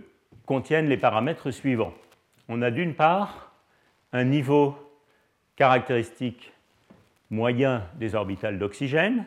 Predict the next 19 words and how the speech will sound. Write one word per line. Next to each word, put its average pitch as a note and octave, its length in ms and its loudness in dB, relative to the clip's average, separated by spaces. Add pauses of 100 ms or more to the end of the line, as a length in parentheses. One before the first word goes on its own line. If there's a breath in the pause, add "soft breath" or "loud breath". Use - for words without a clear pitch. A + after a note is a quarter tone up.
(100)
qui - 60 -20
s'appelle G#2 280 -10
ici G2+ 240 -10
epsilon F#2+ 480 -8
P, G3 320 -2 (840 soft breath)
d'autre B2 220 -8
part A2+ 280 2
un G#2+ 80 -4
niveau A2+ 580 -4
caractéristique G#2 840 -8 (360)
des F#2 240 -6
orbites, F#2 380 -6
de G#2+ 80 -4
l'orbital G2+ 640 -4
D D#3 420 -2
du - 140 -12
cuivre, G#3 340 -8 (680 soft breath)
epsilon A2 460 -6
D. C3+ 420 0